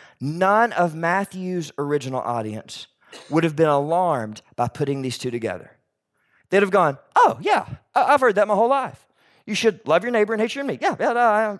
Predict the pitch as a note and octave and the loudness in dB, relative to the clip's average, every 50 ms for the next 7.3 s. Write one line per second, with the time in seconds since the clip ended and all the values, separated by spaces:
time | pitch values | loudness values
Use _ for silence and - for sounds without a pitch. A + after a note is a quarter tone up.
0 | - G3+ A3+ G#3 G3 - G#3+ G3 F#3+ G3 F#3+ D3 F3+ F3 F3+ F3+ E3+ D#3 A#2+ F#2 | -2 -2 -2 -2 -2 -2 -2 -2 -2 -2 -4 -4 -4 -2 0 2 2 2 2 0
1 | - - _ _ _ _ _ _ _ _ _ _ _ _ - F3+ F#3+ F3+ G3 - | -4 -12 _ _ _ _ _ _ _ _ _ _ _ _ 0 0 0 0 0 -2
2 | A3 G3+ - - - - B3+ A3+ - - D3 B2+ C3 C3 - - - C#3+ B2 B2 | -2 -2 -4 -4 -2 0 0 0 -2 -4 -8 -6 -6 -8 -6 -6 -6 -6 -4 -2
3 | B2+ A#2+ A2+ A2 G#2+ G#2+ G2+ - - - - _ _ _ _ _ _ _ _ _ | -2 -2 -2 -4 -8 -8 -10 -10 -14 -20 -20 _ _ _ _ _ _ _ _ _
4 | _ _ _ _ _ _ - - D#3 D#3 C3 F3+ A3+ A3 G#3+ G3+ E3+ - F#3 F3+ | _ _ _ _ _ _ -2 -2 0 0 0 0 0 2 0 0 0 0 2 2
5 | E3 C#3 B2+ D#3+ E3 D3+ B2 - - - - - C3 C#3 C3 B2 A#2 G#2+ G2+ G2+ | 2 0 0 -2 -2 -2 -2 -4 -8 -14 -8 -4 0 0 0 0 0 -4 -8 -12
6 | G2 F#2+ G2+ A2+ B2+ E3 E3+ - - - D#3 D#3+ D3+ C#3+ C3+ C3+ - _ - B2 | -14 -16 -8 -4 -2 -2 -2 -4 -6 -8 -6 -6 -6 -6 -8 -10 -14 _ -12 -10
7 | A#2 F#2+ G2 - - | -8 -8 -8 -10 -12